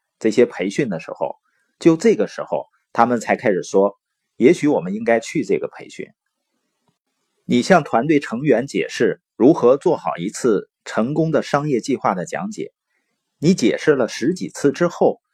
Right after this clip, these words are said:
也许会有人尝试一次。你讲了那么多次之后，他们会觉得，“也许我应该去试一试这个计划。”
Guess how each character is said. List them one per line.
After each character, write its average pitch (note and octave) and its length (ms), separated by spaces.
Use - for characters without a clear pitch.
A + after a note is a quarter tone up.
也 - 160
许 - 200
会 C3 240
有 C#2 100
人 D2+ 200
尝 F2 260
试 - 140
一 - 120
次。 - 240
你 E3 120
讲 A#2 220
了 C3 80
那 F#3 140
么 C3+ 100
多 A2+ 160
次 G2+ 220
之 F#2+ 120
后， F2 280
他 F#3+ 160
们 F3 140
会 D3 160
觉 F#2+ 200
得 F2+ 300
，“也 A#2 180
许 - 300
我 E2+ 120
应 G#2 160
该 A#2+ 160
去 A2+ 140
试 - 220
一 F2+ 100
试 - 200
这 D2 120
个 D2+ 80
计 D#2+ 180
划。” C#2+ 200